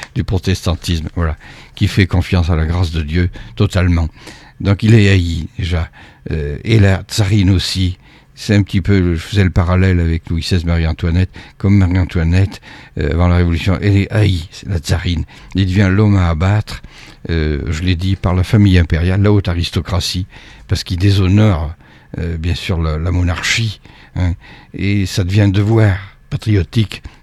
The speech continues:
que de l'abattre. Euh, il est devenu une force maléfique, euh,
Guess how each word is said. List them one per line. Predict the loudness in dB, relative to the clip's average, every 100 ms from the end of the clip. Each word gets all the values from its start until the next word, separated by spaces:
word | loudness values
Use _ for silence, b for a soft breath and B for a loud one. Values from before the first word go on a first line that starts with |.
| -8
que | -4
de | 0
l'abattre. | 0 -2 -4 -6 -10 -12 B B B B -8
Euh, | -4 -4
il | -4 -2
est | -2
devenu | 0 0
une | 0
force | 0 -2 -4 -2
maléfique, | 0 2 0 0 -4 -6 -20 B B B B -8
euh, | -6 -4